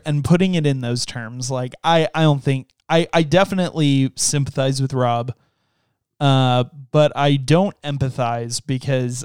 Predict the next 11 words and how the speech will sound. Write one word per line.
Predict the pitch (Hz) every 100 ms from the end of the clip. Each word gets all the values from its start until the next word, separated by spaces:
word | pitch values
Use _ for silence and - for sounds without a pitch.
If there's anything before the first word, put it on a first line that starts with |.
| -
I | 139 135 - _
couldn't | - 185 175 143
bring | 147 147 143
myself | 131 131 131 120 -
to, | 131
like, | 117 113 110 - _ _ _ _ _ _ _ _ _ -
like, | 151 156
as | 160 131
soon | - 180 185
as | 156 131
she | - 147 135